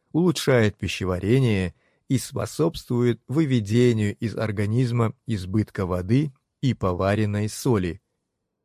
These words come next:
В мякоти плодов содержатся ценные минеральные вещества –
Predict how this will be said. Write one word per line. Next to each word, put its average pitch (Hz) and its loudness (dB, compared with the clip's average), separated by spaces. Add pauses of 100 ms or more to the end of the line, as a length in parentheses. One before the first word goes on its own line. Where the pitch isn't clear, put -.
(100)
В 107 -6
мякоти 127 2
плодов 117 2
содержатся 101 -2
ценные 143 -2
минеральные 98 -2
вещества – 113 -2